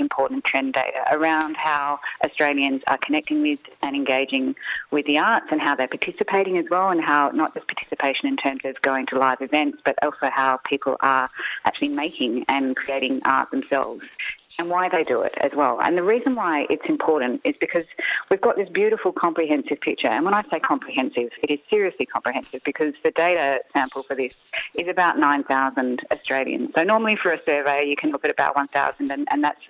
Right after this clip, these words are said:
sort of acceptable number. But we do a really deep survey, so we've got this incredibly rich and robust picture, but also we can drill down into the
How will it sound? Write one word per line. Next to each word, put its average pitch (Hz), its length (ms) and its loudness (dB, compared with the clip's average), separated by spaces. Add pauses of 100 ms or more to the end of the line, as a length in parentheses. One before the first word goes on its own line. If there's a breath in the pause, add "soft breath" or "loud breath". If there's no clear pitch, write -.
sort 139 140 0
of - 80 -6
acceptable 147 520 -4
number. 139 240 2
But - 180 0
we 185 200 0
do 143 340 0
a 151 80 -4
really 156 460 0
deep 143 340 -2
survey, 135 420 0
so 139 120 0
we've 135 100 -6
got 143 220 -2 (340 loud breath)
this 160 140 0
incredibly 175 560 2
rich 147 260 0
and 135 140 0
robust 139 380 0
picture, - 300 -2
but 139 120 0
also 143 280 0
we 139 100 0
can 147 180 -2
drill 143 240 0
down 139 420 2 (380 loud breath)
into 160 240 2
the 139 100 2